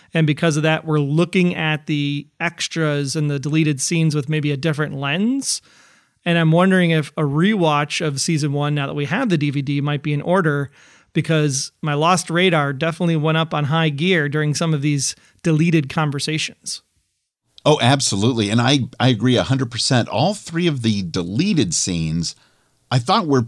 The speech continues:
Speaker 2: pretty important and beautifully done. And other than just having to cut something out to make room for one or two more commercials, I don't see any reason why these were taken out of the show. They were great.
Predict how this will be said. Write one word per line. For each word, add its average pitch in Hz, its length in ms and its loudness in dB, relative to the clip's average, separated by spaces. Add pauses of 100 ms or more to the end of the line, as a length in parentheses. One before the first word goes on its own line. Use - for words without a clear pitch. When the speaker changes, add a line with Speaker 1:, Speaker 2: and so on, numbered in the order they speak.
Speaker 2:
pretty 269 400 0
important 113 720 0 (100)
and 104 360 0
beautifully 139 480 -2
done. 107 460 0 (360)
And 101 320 0 (240)
other 131 240 4
than 120 160 4
just 110 200 0 (280)
having 123 300 2
to - 40 0
cut - 260 -2
something 110 300 2
out 101 180 2
to 98 60 -2
make 101 220 2
room 120 160 4
for 95 160 -2
one 117 240 4
or 107 80 4
two 127 160 0
more 110 200 4
commercials, 113 580 0 (440)
I 143 80 2
don't 143 140 2
see 147 160 0
any 123 140 4
reason 107 380 0
why 95 180 0
these 98 240 -4
were 98 100 -4
taken 117 320 -2
out 90 160 0
of 92 60 -4
the 98 80 -6
show. 139 240 0
They 95 120 0
were 87 140 -4
great. 147 460 -6